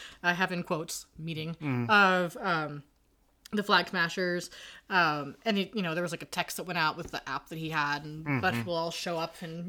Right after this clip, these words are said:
Speaker 1: mill
Speaker 2: Yeah.
Speaker 1: about together. Then some chick shows up with, um, or seems to be a
Speaker 2: Masks.
Speaker 1: woman, yeah,
Speaker 2: Yeah.
Speaker 1: shows up with some masks. They all put 'em on, um, and they all have, like, the, you know, the hand symbol, which reminded me of the orcs in <laughs>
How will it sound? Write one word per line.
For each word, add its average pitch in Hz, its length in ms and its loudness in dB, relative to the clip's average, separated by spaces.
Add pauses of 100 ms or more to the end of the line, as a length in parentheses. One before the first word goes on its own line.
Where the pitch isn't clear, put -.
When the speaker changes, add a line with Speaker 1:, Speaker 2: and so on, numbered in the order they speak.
Speaker 1:
mill 262 160 6
Speaker 2:
Yeah. 269 60 6
Speaker 1:
about 226 200 6
together. 220 400 2
Then 214 140 2
some 226 240 0
chick 202 260 -2
shows 196 280 -2
up 185 240 -2
with, 175 540 -2
um, 151 340 -4
or 151 180 -8 (100)
seems 151 120 -16
to 117 60 -2
be 107 60 4
a 98 40 4
Speaker 2:
Masks. 143 320 0
Speaker 1:
woman, 147 220 -8
yeah, 147 220 0
Speaker 2:
Yeah. 92 80 -4 (200)
Speaker 1:
shows 190 180 -4
up 202 140 0
with 190 80 -4
some 196 140 -6
masks. 151 360 0
They 170 140 -4
all 156 80 -2
put 185 140 -8
'em 165 60 -6
on, 147 200 -4 (400)
um, 151 560 0 (240)
and 196 80 -4
they 190 60 2
all 180 100 4
have, 165 240 -2
like, 160 160 -8
the, 151 340 -6 (180)
you 147 80 -16
know, 131 120 -16 (160)
the 156 80 -6
hand 156 400 -6 (720)
symbol, 160 440 -6
which 165 180 -8
reminded 156 260 -4
me 151 120 -6
of 147 100 -8
the 139 80 -8
orcs 147 520 -12
in 156 500 -6
<laughs> - 140 -20